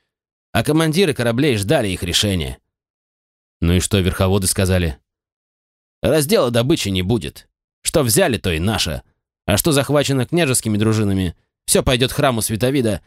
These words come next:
и семьям павших воинов. И выходит,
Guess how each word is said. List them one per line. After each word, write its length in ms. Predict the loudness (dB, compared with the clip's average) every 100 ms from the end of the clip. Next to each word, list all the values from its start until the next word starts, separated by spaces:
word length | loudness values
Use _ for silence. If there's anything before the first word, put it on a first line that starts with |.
| _ _
и 120 | 0
семьям 440 | 2 2 2 0 0
павших 400 | -2 -2 -6 -2
воинов. 460 | 0 0 -4 -10 _ _ _ _ _ _ _ _
И 100 | 0
выходит, 460 | 0 2 0 -2